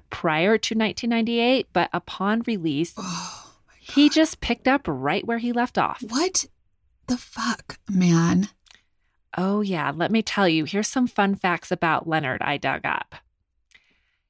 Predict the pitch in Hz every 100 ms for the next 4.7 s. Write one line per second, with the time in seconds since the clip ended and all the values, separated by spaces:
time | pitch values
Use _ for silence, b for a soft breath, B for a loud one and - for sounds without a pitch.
0 | _ _ _ - 285 233 247 254 _ _
1 | _ _ 147 170 180 320 - - - 190
2 | - - - - - 196 220 233 247 269
3 | 285 - 180 175 180 240 - _ _ -
4 | 160 160 147 - 311 - -